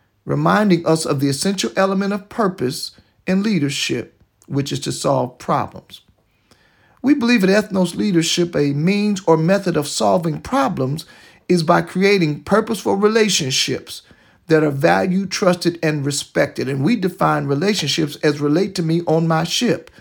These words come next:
If you're going one direction and I'm going the opposite direction in our interactions,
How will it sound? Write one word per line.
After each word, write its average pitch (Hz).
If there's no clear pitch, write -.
If 143
you're 233
going 180
one 220
direction 147
and 139
I'm 208
going 165
the 139
opposite 185
direction 139
in 151
our 156
interactions, 165